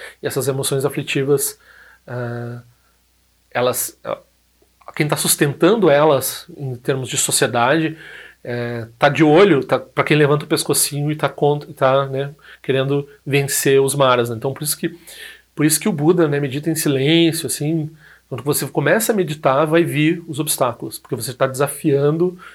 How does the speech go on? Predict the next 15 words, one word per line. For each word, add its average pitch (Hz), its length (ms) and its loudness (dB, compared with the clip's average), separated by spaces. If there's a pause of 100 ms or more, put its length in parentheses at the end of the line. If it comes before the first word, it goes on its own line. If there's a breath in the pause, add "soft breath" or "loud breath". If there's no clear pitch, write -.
(100)
esses 135 220 -2
senhores, 131 480 0
né? 120 180 -8
Então, 151 340 -6 (280 loud breath)
é - 20 -8
uma 123 80 -4
prática 139 260 0
radical, 139 600 4
né? 120 140 -6 (400 loud breath)
O 131 120 0
Eduf, 147 320 4
agora, 139 180 2
recentemente, 143 460 -4
já 135 120 0
mencionei 143 640 0